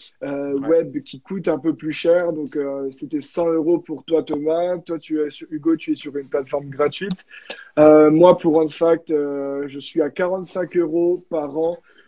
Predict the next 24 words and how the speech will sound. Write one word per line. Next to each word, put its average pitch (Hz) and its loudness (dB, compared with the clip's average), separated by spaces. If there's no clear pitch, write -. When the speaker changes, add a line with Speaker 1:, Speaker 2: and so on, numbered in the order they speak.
Speaker 1:
pour 160 -4
le 156 -2
site 151 -10
internet. 156 -2
Après, 160 -10
bon, 151 -12
bah, 143 -12
comme 156 -14
je 147 -20
fais 160 -12
de 147 -12
la 151 -6
photo, 160 -10
il 147 -10
y 147 -8
a 135 -12
tout, - -18
il - -6
y 147 -6
a 135 -10
tout 160 -10
le 151 -10
matériel 147 -4
photo. 160 -4